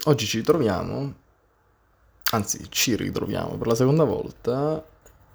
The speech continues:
per, eh, parlare del seguito del primo episodio, ovvero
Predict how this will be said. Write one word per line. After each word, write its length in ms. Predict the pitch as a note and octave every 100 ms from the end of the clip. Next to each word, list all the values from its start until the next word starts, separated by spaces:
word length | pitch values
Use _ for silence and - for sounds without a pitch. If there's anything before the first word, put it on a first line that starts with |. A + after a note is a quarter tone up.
| -
per, 580 | B2+ D3+ F#3+ E3 - -
eh, 520 | - C3 B2 A#2+ A#2 A#2
parlare 600 | - C#3 C#3 G2 B2 D3
del 160 | G2 G2
seguito 760 | - G#3 F3 G#2 G2 F2+ D#2 - -
del 180 | A#2
primo 220 | G#2+ A2 G2+
episodio, 400 | G2+ - G2+ C3+
ovvero 320 | A#2+ A#2+